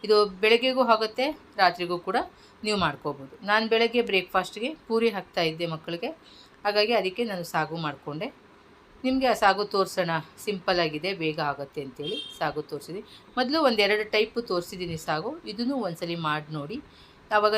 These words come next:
ನಿಮಗೆ ರುಚಿ ವ್ಯತ್ಯಾಸ ಗೊತ್ತಾಗ್ತಿರುತ್ತೆ, ಚೆನ್ನಾಗಿರುತ್ತೆ.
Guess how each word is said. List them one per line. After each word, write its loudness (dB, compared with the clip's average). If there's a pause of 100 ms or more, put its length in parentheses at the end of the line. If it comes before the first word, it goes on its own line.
ನಿಮಗೆ 0
ರುಚಿ -4
ವ್ಯತ್ಯಾಸ 0 (140)
ಗೊತ್ತಾಗ್ತಿರುತ್ತೆ, -6 (540)
ಚೆನ್ನಾಗಿರುತ್ತೆ. 0